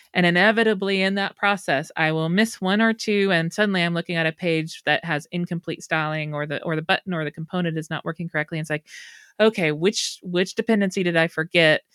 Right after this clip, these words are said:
in the C S S or whatever?" And it's like, you just know you're setting yourself up for trouble down the line. And I hate doing that <laughs> or tech debt. You know, I, I, I don't like doing that if I don't have to. And so, like, in this regard, that would be, like, a huge selling point to me right out the bat, is, like,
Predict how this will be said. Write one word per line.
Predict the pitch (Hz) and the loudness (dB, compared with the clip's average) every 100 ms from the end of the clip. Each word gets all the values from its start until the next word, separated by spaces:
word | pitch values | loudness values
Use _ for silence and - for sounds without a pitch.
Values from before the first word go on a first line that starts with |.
| - _ _ | -20 _ _
in | 170 | -2
the | 156 | -2
C | 151 165 | 0 0
S | 156 | 2
S | 160 151 - | 2 0 0
or | 147 | -2
whatever?" | 143 147 147 147 | 0 0 0 -2
And | - 160 | -2 -2
it's | 160 | 0
like, | 156 156 | -2 0
you | 170 | -4
just | 180 185 | -2 0
know | 180 | 0
you're | 175 | 0
setting | 165 170 156 | -2 -6 -6
yourself | 156 151 135 | -8 -6 -8
up | - - | -8 -12
for | - 151 _ - | -12 -14 _ -20
trouble | - 175 165 160 | -2 -2 0 -2
down | 165 147 151 156 | -2 -2 -2 -6
the | 156 | -6
line. | 139 147 190 | -6 -4 -4
And | - 143 | -4 -6
I | 135 | -6
hate | - 151 - | -4 -4 -4
doing | 180 196 202 214 | -8 -4 -2 0
that | 214 285 | 0 0
<laughs> | 226 - - - _ - - | -6 -10 -16 -20 _ -20 -10
or | 156 | -8
tech | 156 190 185 | -2 -2 2
debt. | 202 196 | 2 2
You | 185 | 0
know, | 160 - | -4 -4
I, | 175 - | -4 -4
I, | 185 175 | -6 -4
I | |
don't | 160 185 - | 0 0 0
like | 175 165 - | 0 -2 -2
doing | 165 | -4
that | 156 143 | -2 -2
if | 147 | -2
I | |
don't | 139 - | -4 -4
have | 160 160 | -6 -8
to. | 147 160 - - _ _ _ | -10 -12 -16 -20 _ _ _
And | 165 | -6
so, | 170 | 0
like, | 165 160 | 2 2
in | - 165 | -2 -2
this | 165 302 - | 2 2 2
regard, | 202 175 160 156 170 | -2 2 2 0 0
that | 196 226 | 0 0
would | 185 180 | -2 -6
be, | 175 170 | -4 -6
like, | 170 156 | -4 -4
a | 160 151 151 | -4 -4 -6
huge | 156 - 311 208 - | -8 -2 0 0 -2
selling | 165 151 | -4 -4
point | 156 156 - | -6 -8 -6
to | |
me | 156 143 | -8 -2
right | 156 156 | 0 0
out | 147 | -2
the | - | -6
bat, | 151 196 196 - | -4 0 0 -2
is, | 147 156 | -4 -2
like, | 151 143 - | 0 -2 -6